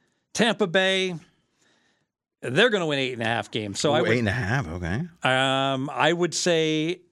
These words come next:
Speaker 1: right now, if I just set the odds, I would probably say that, like, Tampa should be, like,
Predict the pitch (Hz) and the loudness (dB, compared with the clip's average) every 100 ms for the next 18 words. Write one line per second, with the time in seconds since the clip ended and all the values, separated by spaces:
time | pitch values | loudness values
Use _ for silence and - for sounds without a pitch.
0 | - 131 175 202 170 156 143 135 - 170 | -6 2 2 4 2 2 -2 -2 0 0
1 | 165 147 143 139 143 117 - _ _ - | 0 2 2 2 -2 -6 -8 _ _ 0
2 | 131 131 120 - 156 151 143 139 127 120 | 0 0 -4 -4 -2 0 0 0 0 -4
3 | _ - 127 110 - 165 165 - 147 - | _ -6 -4 -4 -4 0 0 2 0 0
4 | 151 139 131 120 117 | -4 -2 0 0 -2